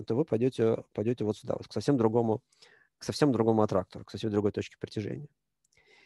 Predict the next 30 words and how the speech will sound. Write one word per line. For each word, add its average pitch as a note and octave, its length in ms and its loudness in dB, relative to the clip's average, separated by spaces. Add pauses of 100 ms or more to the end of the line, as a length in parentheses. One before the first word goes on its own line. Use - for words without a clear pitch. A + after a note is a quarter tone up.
(400)
И A#2 420 4
у B2+ 80 2
фон C#3 220 4
Неймана G3 300 4
была B2 280 4
идея, F3 280 2
что - 200 -6
сложная B2 400 2
система E3 440 0
должна A2 260 0
обладать C3 200 0
каким-то A#2+ 260 -2
вот G#2+ 120 -2
похожим G2+ 360 0
поведением, C3+ 580 -4 (600)
а A2+ 80 4
именно, D3+ 200 6
что A#2 340 4
должны, A#2+ 520 4
а, - 80 -2 (360)
возникать A2 580 0
такие - 300 -6
обстоя-, C#3 300 -4
такие G#2+ 260 -8
с-, - 80 -16
такие A2 200 -8
ситуации, - 300 -2
такие - 160 -4
обстоятельства, F3+ 520 -6
что A#2 260 -4